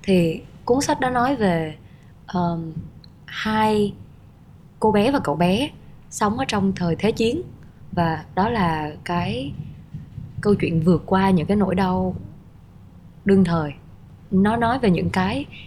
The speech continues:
khía cạnh rất là con người của những người phải trải qua thương đau. Mỗi lần mà em nghĩ về cuốn sách đó, nó làm cho em nhớ về cái chuyện là mình phải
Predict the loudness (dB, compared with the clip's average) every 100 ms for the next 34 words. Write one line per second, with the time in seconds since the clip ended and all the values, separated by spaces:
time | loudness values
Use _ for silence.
0 | -12 -4 0 2 2 2 2 4 4 4
1 | 0 -4 -10 -10 0 2 4 4 2 0
2 | 0 0 0 2 2 0 -4 -16 -20 -20
3 | -20 -6 0 2 2 2 0 0 2 4
4 | 4 4 2 0 -2 0 0 0 -2 -2
5 | -2 -2 -2 2 4 4 2 0 0 0
6 | -2 -2 0 0 -2 -6 -8 -8 -2 2
7 | 2 0 -4 -2 -2 -4